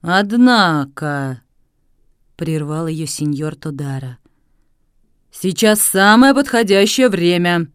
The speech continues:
Быстро, один за другим, построились, животы подтянуть,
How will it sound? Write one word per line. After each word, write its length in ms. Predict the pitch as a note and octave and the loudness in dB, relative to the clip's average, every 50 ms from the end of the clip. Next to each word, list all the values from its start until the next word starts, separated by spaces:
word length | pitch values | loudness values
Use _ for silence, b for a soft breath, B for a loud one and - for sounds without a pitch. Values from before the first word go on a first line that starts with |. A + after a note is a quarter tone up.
| _ _ _ _ _ _ _ _ _ _ _ _ _ _ _ - | _ _ _ _ _ _ _ _ _ _ _ _ _ _ _ -6
Быстро, 600 | - F#3 A3 C#4 C4+ - - - D#4 E4 E4 D#4+ C#4+ - _ _ _ _ _ _ _ _ _ _ _ _ - | 2 4 4 4 4 2 -2 2 4 6 6 6 4 -2 _ _ _ _ _ _ _ _ _ _ _ _ -2
один 420 | F3 F#3+ F#3+ F#3 B3 B3+ B3 G#3+ | 0 0 2 4 4 4 4 4
за 340 | F3 F#3+ G#3+ G#3 G#3+ G#3 G3 | 4 2 4 6 6 6 4
другим, 680 | D#3 F#3 F3 F3+ E3+ E3 D3 C#3+ A3+ C#4+ D#4+ F4 F4 C#4+ - _ _ _ _ _ _ _ _ - | 2 0 -2 0 -2 -2 -2 0 2 2 4 4 2 0 -2 _ _ _ _ _ _ _ _ -2
построились, 1120 | - G3 G#3 G3 F#3 F3 - - - - D#3 G3+ A#3+ B3+ C#4 C#4+ D4+ E4 F#4 E4+ - - - _ _ _ _ _ _ _ _ _ _ _ _ _ _ _ _ _ _ | 2 4 4 4 4 2 0 -4 -8 -2 2 4 6 6 8 8 6 6 4 2 0 -6 -10 _ _ _ _ _ _ _ _ _ _ _ _ _ _ _ _ _ _
животы 680 | - F#3 F#3 C#4+ D4+ C4 G3+ G#3+ G3+ G3 - - A3+ G#3+ | -8 0 2 2 2 2 4 2 2 2 2 0 0 0
подтянуть, 1200 | - - - - F#3+ F#3+ F#3 _ _ _ - - E3+ E3 E3 D#3+ D#3 G#3+ C#4+ F4+ F4+ - - - | 0 -2 -2 -2 0 0 -2 _ _ _ -8 -4 -2 -2 0 0 2 4 4 4 2 0 -6 -10